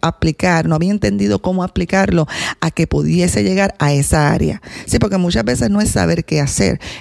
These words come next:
es saber cómo hacer. Bueno, casi por último, también, como te dije,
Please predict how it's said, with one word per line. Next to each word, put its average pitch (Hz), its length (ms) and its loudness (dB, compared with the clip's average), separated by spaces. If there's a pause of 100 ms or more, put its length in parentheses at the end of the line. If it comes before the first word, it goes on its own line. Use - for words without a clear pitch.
es 165 160 2
saber 139 340 0 (180)
cómo 196 600 2
hacer. 131 380 -2 (140)
Bueno, 147 180 0
casi 170 200 2
por 247 140 2
último, 214 380 0
también, 160 400 0
como 233 180 0
te 123 140 0
dije, 214 320 2